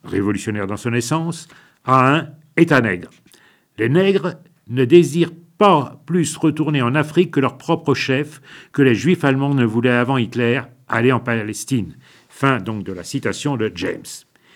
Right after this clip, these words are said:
Il poursuit. Pour expliquer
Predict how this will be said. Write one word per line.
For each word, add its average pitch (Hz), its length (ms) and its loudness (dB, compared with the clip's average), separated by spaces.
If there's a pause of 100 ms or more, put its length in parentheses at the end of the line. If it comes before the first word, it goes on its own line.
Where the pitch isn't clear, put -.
(300)
Il 180 180 -2
poursuit. - 420 -2 (1080)
Pour 135 160 4
expliquer 185 540 6